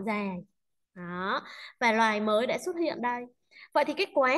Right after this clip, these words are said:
trình mà biến đổi một cái quần thể, từ một cái quần thể có mỏ ngắn thành ra mỏ dài để trở thành loài mới là chim mỏ dài này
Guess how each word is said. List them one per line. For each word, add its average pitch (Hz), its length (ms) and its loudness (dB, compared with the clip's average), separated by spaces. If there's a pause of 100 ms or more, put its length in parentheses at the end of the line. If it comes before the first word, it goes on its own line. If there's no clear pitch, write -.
(120)
trình 285 220 4
mà 240 80 0
biến 254 340 4
đổi 233 240 6
một 202 180 -6
cái 330 120 -8
quần 254 300 2
thể, 190 440 0 (160)
từ 262 500 4
một 240 220 4
cái 311 120 -6
quần 262 300 2
thể 196 180 0
có 214 80 -4
mỏ 285 300 -2
ngắn 226 260 -2
thành 262 380 0
ra 294 160 4
mỏ 208 260 0
dài 220 380 0 (260)
để 220 320 4
trở 220 280 0
thành 233 240 -2
loài 226 240 4
mới 214 340 0
là 381 180 0
chim 277 200 -10
mỏ 185 220 -4
dài 220 180 -2
này 214 340 -4